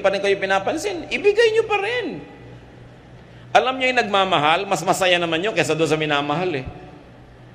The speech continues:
Eh, kayo yung nagmamahal, hindi man kayo suklian ng pagmamahal, magmahal pa rin kayo, at least naranasan nyo magmahal.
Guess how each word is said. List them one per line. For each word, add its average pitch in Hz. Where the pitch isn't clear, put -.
Eh, 160
kayo 160
yung 156
nagmamahal, 143
hindi 160
man 143
kayo 147
suklian 151
ng 151
pagmamahal, 190
magmahal 359
pa 247
rin 233
kayo, -
at -
least 494
naranasan 180
nyo 175
magmahal. 160